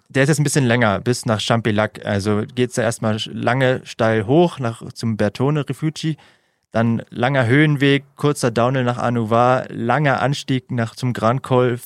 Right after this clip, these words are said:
Ferré, zum höchsten Punkt. Und der, das danach finde ich am, am, am schwierigsten, am nervigsten fand ich damals. Übelst langer Downhill, zum Sch-, auch sehr, sehr laufbar, ähm, zum Ende hin fast flach oder nur leicht abfallend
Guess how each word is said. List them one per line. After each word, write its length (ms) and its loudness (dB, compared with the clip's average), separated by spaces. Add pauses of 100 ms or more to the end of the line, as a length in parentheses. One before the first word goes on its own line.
(120)
Ferré, 580 0
zum 200 -4
höchsten 380 -2
Punkt. 320 0 (500)
Und 180 -2
der, 220 2 (320)
das 220 0
danach 340 2
finde 160 0
ich 80 0
am, 260 0
am, 240 -8
am 140 -8
schwierigsten, 540 -4
am 80 -2
nervigsten 420 -4
fand 160 -4
ich 140 -6
damals. 420 -4 (920)
Übelst 540 4 (200)
langer 420 2
Downhill, 560 2
zum 180 -6
Sch-, 220 -10 (120)
auch 140 -4
sehr, 280 2
sehr 140 2
laufbar, 680 2 (200)
ähm, 560 -4 (720)
zum 180 -6
Ende 320 0
hin 460 -2
fast 380 -4
flach 380 0
oder 100 2
nur 140 2
leicht 320 0
abfallend 480 -2